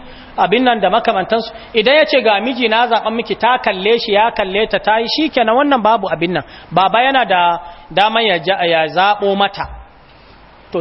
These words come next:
amma idan ta ƙi ɗin, kar a tirsasa, a bari sai Allah ya kawo. Nan kuma ba duk wanda ta yayumo kuma ba za a yadda shi ma. To, saboda haka shi yasa kaga, kake ganin aure baya lasting, baya piu, an yi shi piu ab-, abun nan. Ina fata an gane.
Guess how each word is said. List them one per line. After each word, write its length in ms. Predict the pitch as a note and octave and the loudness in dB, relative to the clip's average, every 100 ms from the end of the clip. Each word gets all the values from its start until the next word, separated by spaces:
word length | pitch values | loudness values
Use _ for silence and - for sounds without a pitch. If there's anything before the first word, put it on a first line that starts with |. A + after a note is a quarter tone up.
| E3 - | -6 0
amma 560 | A3 A#3 C4+ D#4+ E4 C4+ | 2 2 2 2 2 -2
idan 400 | A3 B3+ C#4+ - | 0 0 0 -2
ta 80 | C#4 | -4
ƙi 220 | C#4 C#4 | -2 -2
ɗin, 200 | D4 C#4 - | 0 0 0
kar 180 | C4 D4 - | 0 0 0
a 100 | A3 | -4
tirsasa, 580 | - C4 - A3 G3 A3 | -4 -8 -2 -2 0 -2
a 80 | G3+ | 0
bari 220 | A#3 B3+ | -2 -2
sai 140 | - G#3 | -2 -2
Allah 320 | G#3+ G#3+ F3 | 0 0 0
ya 100 | D#3+ | 0
kawo. 300 | E3 D#3+ D#3+ G3 | 0 -2 -2 -2
Nan 180 | C4 D#4 | -2 0
kuma 200 | D#4+ D#4 | 0 2
ba 160 | C4+ | 2
duk 180 | G3 B3 | 0 -2
wanda 280 | C4+ C#4+ B3 | -2 0 -2
ta 120 | A3 | 0
yayumo 540 | A3 A3+ A#3 A3+ A#3 | 2 2 0 0 2
kuma 260 | A3+ A#3 A#3 | 2 2 4
ba 140 | A3+ | 2
za 160 | A3 A#3 | 2 0
a 120 | F3+ | 0
yadda 300 | E3+ D3+ C3+ | -4 -6 -6
shi 200 | D#3+ E3+ | -6 -4
ma. 140 | D#3 D3+ - _ _ _ _ _ _ _ _ _ _ | -4 -4 -6 _ _ _ _ _ _ _ _ _ _
To, 80 | F#3+ | -6
saboda 360 | E3+ D4 C#4 A#3+ | -2 0 2 2
haka 200 | B3+ A#3 | 0 -2
shi 140 | - | -2
yasa 240 | B3+ C#4 B3+ | 0 0 0
kaga, 300 | A#3 A3+ A3+ | 0 0 -2
kake 300 | B3+ B3 G#3+ | -2 -2 -2
ganin 260 | G#3+ A3+ A3+ | -2 0 0
aure 280 | A#3 A3+ A3+ | 2 2 2
baya 340 | A#3 A#3+ G3+ | 4 4 2
lasting, 460 | F#3 A3+ - A3 F#3 | 2 0 -2 -8 -2
baya 420 | E3 A3+ A#3 G3+ D#3+ - - - | 2 4 4 4 0 -6 -16 -12
piu, 240 | - A3 G3+ | -2 0 2
an 140 | G#3+ A3+ | 2 0
yi 220 | B3 B3+ | -2 -2
shi 160 | - | -4
piu 200 | - G3+ | -4 -2
ab-, 200 | F3+ E3+ E3+ | 0 0 0
abun 240 | D#3+ G#3+ | 0 0
nan. 140 | F#3 C3+ - - - - - - | 0 -4 -12 -20 -20 -20 -10 -2
Ina 180 | D#4 B3+ | 0 2
fata 280 | A3+ A3 A3+ | 0 0 0
an 100 | A3 | 2
gane. 280 | A3+ A3 | 2 0